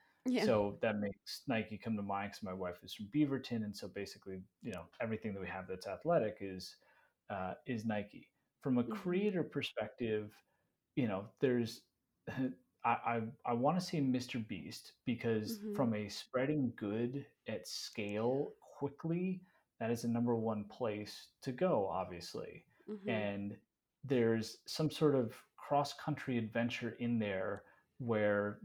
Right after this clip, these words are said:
Speaker 2: the most resumes ever updated in the shortest period of time to be able to help people get their foot in the door,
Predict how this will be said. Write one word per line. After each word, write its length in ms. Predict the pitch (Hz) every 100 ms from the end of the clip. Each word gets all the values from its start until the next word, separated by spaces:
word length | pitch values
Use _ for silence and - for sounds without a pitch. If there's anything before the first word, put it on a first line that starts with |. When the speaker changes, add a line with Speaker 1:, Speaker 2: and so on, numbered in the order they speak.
| 131
Speaker 2:
the 100 | 113
most 540 | 113 127 143 - -
resumes 720 | 127 117 113 120 110 107 104 -
ever 280 | 117 123 113
updated 500 | 117 - 110 104 107
in 100 | 101
the 80 | 101
shortest 480 | 101 - 123 123 -
period 280 | - 120 110
of 120 | 107
time 340 | - 110 107
to 80 | 101
be 180 | 95 104
able 180 | 104 107
to 80 | 101
help 340 | - 123 117
people 280 | - 120 113
get 200 | - 113
their 80 | 107
foot 260 | - - 123
in 60 |
the 60 | 131
door, 500 | 131 151 160 170 170